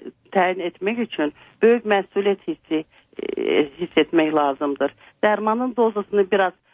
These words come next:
çox verərsən, e, biz deyirik, həkim dilində tromboz olar, xəstə həyatını dəyişər. Az verərsən, qana axar. Bunun, e, siyemlə, e,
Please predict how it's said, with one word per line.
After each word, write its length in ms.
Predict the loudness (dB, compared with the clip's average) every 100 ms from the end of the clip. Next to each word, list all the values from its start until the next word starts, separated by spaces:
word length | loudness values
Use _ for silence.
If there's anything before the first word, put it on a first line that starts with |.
| _
çox 180 | -4 -4
verərsən, 640 | 0 0 0 -2 -2 -2 -4 _ _
e, 180 | -10 -6
biz 240 | -6 -6
deyirik, 320 | 0 2 2 -2 -10 -10 -12 -6
həkim 420 | -2 0 0 0
dilində 340 | 2 2 0 0
tromboz 500 | -2 -2 -4 -6 -2
olar, 240 | -2 -2 -4
xəstə 320 | -8 -6 -4
həyatını 480 | -2 -2 -4 -6 -2
dəyişər. 400 | -4 0 -2 -2 _ -8
Az 200 | -4 -2
verərsən, 540 | -2 -2 -2 -2 -4 -2
qana 320 | -4 -2 -4
axar. 260 | -4 -6 -6 _ -20 _ _
Bunun, 480 | -6 -2 0 -2 -2
e, 560 | -6 -8 -12 -8 -6 -6 -10 -20 -20 _ _ -18 -16 -18 _ _ _
siyemlə, 560 | -2 0 0 -2 0 -2 -4 _ _ _
e, 340 | -10 -4 -2